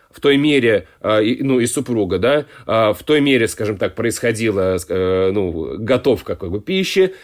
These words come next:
дети к этому подключались, но если мои дети говорили, что: «Ой, там, ой, чё-то вот хочется», как вот, Александр, вы сказали, там, яичницу, там, или что-то,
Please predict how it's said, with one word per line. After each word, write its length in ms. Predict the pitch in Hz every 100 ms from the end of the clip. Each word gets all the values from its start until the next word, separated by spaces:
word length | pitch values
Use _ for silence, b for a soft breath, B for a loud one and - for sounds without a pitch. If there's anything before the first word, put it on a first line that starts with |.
| B
дети 520 | - 110 196 175 117
к 80 | 95
этому 340 | 139 - 87 82
подключались, 800 | 117 - 190 214 233 220 196 -
но 400 | 156 165 113 76 b b
если 600 | - 131 160 - 104 95
мои 320 | 85 104 110 107
дети 300 | 110 95 98
говорили, 440 | 90 92 98 87
что: 160 | 82 104
«Ой, 140 | 123
там, 240 | 113 104 101
ой, 100 | 110
чё-то 260 | - 101 92
вот 120 | 87
хочется», 440 | - 95 90 -
как 200 | 90 95
вот, 180 | 92 85
Александр, 380 | 101 95 104 90
вы 80 | 95
сказали, 380 | - 95 92 85
там, 220 | 80 82
яичницу, 480 | 90 98 95 92 -
там, 180 | 85 85
или 100 | 101
что-то, 440 | - 165 165 139